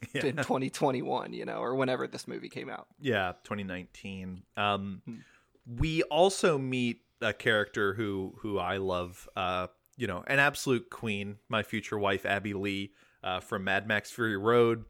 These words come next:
Speaker 1: She's an old, she plays kind of the, like, mo-, I, I, I don't wanna say, like, model, but sort of, you know, actress who's brought in to kind of just
Speaker 2: Mm.
Speaker 1: be one of the other, um,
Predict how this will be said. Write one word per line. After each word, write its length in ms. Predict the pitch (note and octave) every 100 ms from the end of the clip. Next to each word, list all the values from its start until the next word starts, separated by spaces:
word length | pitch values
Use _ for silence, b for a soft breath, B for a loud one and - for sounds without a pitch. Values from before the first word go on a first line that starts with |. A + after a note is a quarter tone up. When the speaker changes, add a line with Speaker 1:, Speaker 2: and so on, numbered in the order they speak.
| _
Speaker 1:
She's 240 | - A#2+ G#2+
an 100 | G2
old, 500 | G2 G#2 G#2 G#2 - b b
she 180 | - B2+
plays 320 | C3+ A#2+ A2+
kind 280 | - A2 G#2+
of 200 | F#2 -
the, 420 | G2+ F2 E2+ E2+ b b b b _ -
like, 400 | F#2+ E2+ - - _ _ _ _ -
mo-, 280 | G2+ G2 G2+
I, 380 | G#2 A2 - C3+
I, 380 | - B2+ A#2+ C#3
I 40 |
don't 100 | D#3
wanna 140 | C#3+
say, 100 | B2
like, 160 | G2+ F2+
model, 380 | G#2 F#2 F#2+ F#2
but 160 | G2 -
sort 160 | G#2+ F#2+
of, 140 | F2 - -
you 140 | A2 F#2
know, 180 | E2 - _ _ _ _ _ _ _ -
actress 440 | A#2+ - C3 A#2
who's 180 | A#2+ G#2
brought 300 | - G2 G2
in 120 | G2+
to 60 | G2
kind 280 | - G2+ F#2+
of 100 | E3
just 280 | E3+ C#3
Speaker 2:
Mm. 40 | A2
Speaker 1:
be 220 | A2 G2+
one 340 | F#2 G#2+ G2+ G#2+
of 160 | G#2
the 180 | A2 G2
other, 480 | G2+ G2+ A2 G#2+ F#2+ b b b b
um, 520 | G2 F#2+ E2 E2 F2